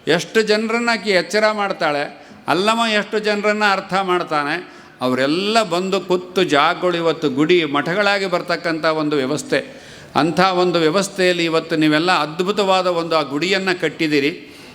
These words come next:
ಗುಡಿ ಕಟ್ಟಿದ ಮೇಲೆ ನಮ್ಮ ಕೆಲಸ ಮುಗಿಲಿಲ್ಲ, ಕೆಲಸ ಪ್ರಾರಂಭ ಆಯ್ತು.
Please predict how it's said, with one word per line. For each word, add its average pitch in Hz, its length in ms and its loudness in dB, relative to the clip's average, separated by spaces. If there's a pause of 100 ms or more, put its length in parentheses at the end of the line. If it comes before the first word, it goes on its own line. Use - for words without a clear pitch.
(140)
ಗುಡಿ 151 340 4
ಕಟ್ಟಿದ 160 480 -4
ಮೇಲೆ 156 320 2
ನಮ್ಮ 151 200 0
ಕೆಲಸ 151 380 -2
ಮುಗಿಲಿಲ್ಲ, 147 680 0
ಕೆಲಸ 143 420 -2
ಪ್ರಾರಂಭ 143 600 0
ಆಯ್ತು. - 480 -6